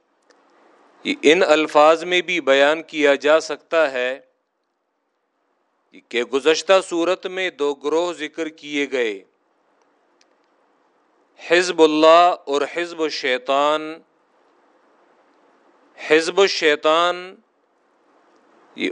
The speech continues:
ان کے نقصان اور ان کے گھاٹے کا ذکر کیا گیا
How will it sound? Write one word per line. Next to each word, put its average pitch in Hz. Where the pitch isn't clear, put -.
ان 156
کے 185
نقصان 165
اور 156
ان 160
کے 175
گھاٹے 151
کا 185
ذکر 143
کیا 170
گیا 143